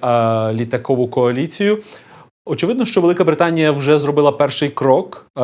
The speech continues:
оголосивши програму навчання для українських пілотів. Ми не знаємо подробиць, на яких саме літаках, е, будуть навчати українських пілотів, чи йтиметься саме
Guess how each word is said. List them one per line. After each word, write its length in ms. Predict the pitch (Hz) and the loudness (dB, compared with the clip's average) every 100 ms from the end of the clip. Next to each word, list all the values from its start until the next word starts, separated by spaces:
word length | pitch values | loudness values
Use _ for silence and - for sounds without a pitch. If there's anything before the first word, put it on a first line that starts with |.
| 127 131 135 | 2 2 0
оголосивши 880 | 156 135 143 143 143 156 147 143 143 | 0 2 4 2 0 0 0 0 0
програму 680 | 131 143 139 131 139 139 135 | 0 2 2 2 2 2 -2
навчання 640 | 135 127 147 139 135 127 | -2 -2 0 0 -2 -4
для 280 | 123 131 131 | 0 0 0
українських 880 | 151 117 131 127 131 117 - 131 123 | -4 -4 -4 -2 -2 -4 -2 -2 -2
пілотів. 560 | - 135 123 139 160 151 | -4 0 2 0 0 -2
Ми 80 | 131 | -2
не 80 | |
знаємо 460 | 120 120 117 117 113 - - - | -4 -4 -4 -4 -6 -10 -14 -2
подробиць, 680 | 135 131 160 160 170 165 139 | 0 4 4 4 0 -2 -6
на 360 | 120 117 117 | -4 -4 -4
яких 300 | 113 110 151 | -4 -4 -4
саме 360 | - 143 143 139 | -2 -4 -2 -4
літаках, 680 | 135 135 135 - 139 127 - | -4 -4 -6 -2 -2 -4 -4
е, 140 | 127 | -4
будуть 340 | 131 135 131 127 | -2 -4 -6 -6
навчати 520 | 135 123 131 127 127 - - | -8 -6 -8 -6 -10 -12 -14
українських 500 | 135 131 135 127 143 | -10 -4 -4 -2 -4
пілотів, 420 | 135 131 131 131 123 | -2 -2 -2 -4 -4
чи 140 | 143 | -4
йтиметься 520 | 135 160 151 143 143 | -2 -2 -2 -4 -6
саме 320 | - 147 147 | -6 -6 -6